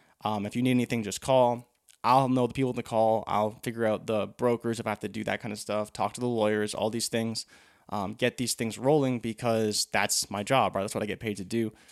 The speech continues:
But in the renovation industry, it was difficult because I can't always push in certain ways, and,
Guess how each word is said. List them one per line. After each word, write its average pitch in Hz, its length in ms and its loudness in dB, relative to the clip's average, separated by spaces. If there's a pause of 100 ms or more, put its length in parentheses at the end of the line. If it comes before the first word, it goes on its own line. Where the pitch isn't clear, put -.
(400)
But 110 420 2 (300)
in 131 100 0
the 127 60 2
renovation 147 400 4
industry, 131 280 0
it 123 80 -2
was 110 100 -4
difficult 123 440 -4
because 107 640 -2 (480)
I 113 180 0
can't 135 260 2
always 127 240 4
push - 500 -2
in 113 100 -4
certain 113 280 0
ways, 110 320 0
and, 98 280 -4